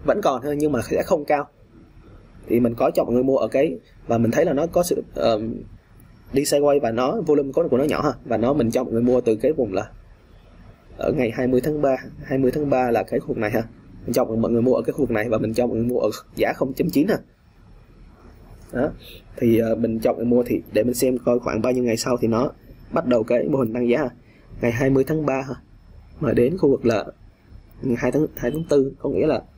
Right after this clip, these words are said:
khoảng tầm mười hai ngày sau ha. Mười hai ngày sau và nó tăng giá và nó tăng từ ngày hai đến hiện tại ha, thì nó, nó tăng là khoảng là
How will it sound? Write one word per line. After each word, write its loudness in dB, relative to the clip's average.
khoảng -2
tầm 0
mười 2
hai 0
ngày -2
sau -2
ha. -2
Mười 0
hai 2
ngày 2
sau 0
và 0
nó -2
tăng 2
giá 2
và 0
nó 0
tăng -2
từ 4
ngày 2
hai 0
đến 0
hiện 0
tại -6
ha, -4
thì 2
nó, 2
nó -4
tăng -2
là 0
khoảng -2
là 0